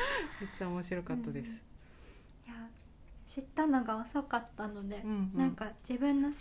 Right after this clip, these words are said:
Speaker 2: きな芸人さんが、
Speaker 1: うん。
Speaker 2: みんなカサグランデに住んでるってなって、
Speaker 1: うんうん。
Speaker 2: すごいテンションが上がって、
Speaker 1: <laughs>
Speaker 2: 「カサグランデってすごい」ってなっちゃったんで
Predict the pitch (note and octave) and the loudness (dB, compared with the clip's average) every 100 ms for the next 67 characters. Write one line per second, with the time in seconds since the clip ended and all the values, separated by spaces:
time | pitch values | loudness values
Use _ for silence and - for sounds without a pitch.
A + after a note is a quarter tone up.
0 | - D#4+ B3+ A3+ A#3 A3+ A3+ A3+ A#3+ - | 0 4 6 4 0 0 0 0 -2 -2
1 | A#3+ A3 A3+ A3+ - G#3 G3 - - - | -2 0 2 0 -2 -10 -10 -12 -18 -6
2 | C4+ D4 D#4+ E4 - D4 E4+ D#4+ D#4+ D4 | 4 6 6 2 -2 -2 6 8 8 6
3 | E4 D4 C4+ - C#4 C#4+ C4+ A3+ A#3 - | 4 4 4 4 8 8 8 2 -2 -2
4 | G#3+ A3 - - G3+ G3 F3 F3 C#4 C4 | -2 -2 -4 0 4 6 6 4 6 4
5 | B3 B3 A#3 B3 G#3+ G3+ G3 G3 G3+ C#4+ | 4 -2 -6 -6 -6 -4 -4 -4 -2 2
6 | G#3 G#3 F#3+ - - D3+ F#3 - - - | 4 4 2 -4 -8 -4 -8 -8 -18 -14
7 | B3 B3+ C4+ C#4 A#3+ G#3 - - - A3 | -6 0 4 6 4 2 -6 -14 -8 -2
8 | A#3+ A3+ - G3+ A3 - G#3+ - G3+ G3+ | -2 -4 -6 -8 -8 -6 -6 -6 -8 -8